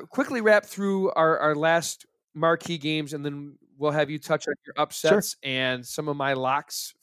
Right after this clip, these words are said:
Speaker 1: for the lines this week. So the last one I wanna get to is the College Game Day special, Ohio State at Nebraska.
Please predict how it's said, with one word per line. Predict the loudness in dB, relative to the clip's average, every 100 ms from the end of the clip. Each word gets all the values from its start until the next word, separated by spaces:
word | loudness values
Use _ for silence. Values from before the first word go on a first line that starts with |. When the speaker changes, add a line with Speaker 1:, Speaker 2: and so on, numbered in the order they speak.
| _
Speaker 1:
for | -4 -2 -2 -8 _ _ _ -4
the | 0
lines | 2 0 -2
this | -8 -10
week. | -8 -6
So | 0 2 2 0 _ _
the | 2
last | 4 4
one | 2
I | 0
wanna | 0
get | -2 -4
to | -2 -4 0
is | 2 4 4 0 -4
the | -8
College | 2 4 4 2
Game | -2 -2
Day | -4
special, | -6 -2 -2 -2 -8
Ohio | -6 0 2 2
State | -2 -4
at | -4
Nebraska. | -6 -2 -2 -2 -2 -4